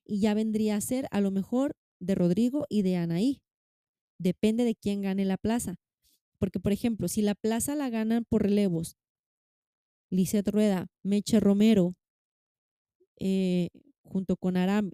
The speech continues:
y Rodrigo, entonces tentativamente la, las terceras plazas sería, la tercer plaza femenil sería para Rosa Tapia y la tercer plaza varonil sería para Irving Pérez.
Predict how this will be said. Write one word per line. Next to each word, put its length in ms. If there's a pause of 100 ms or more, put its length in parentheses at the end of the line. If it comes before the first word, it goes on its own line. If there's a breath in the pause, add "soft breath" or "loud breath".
(140)
y 160
Rodrigo, 560 (1300)
entonces 640
tentativamente 800
la, 200
las 340
terceras 480
plazas 560 (760)
sería, 600 (140)
la 120
tercer 280
plaza 260
femenil 520
sería 340
para 260
Rosa 300
Tapia 340 (800)
y 120
la 120
tercer 400
plaza 300
varonil 460 (100)
sería 320
para 260
Irving 340
Pérez. 440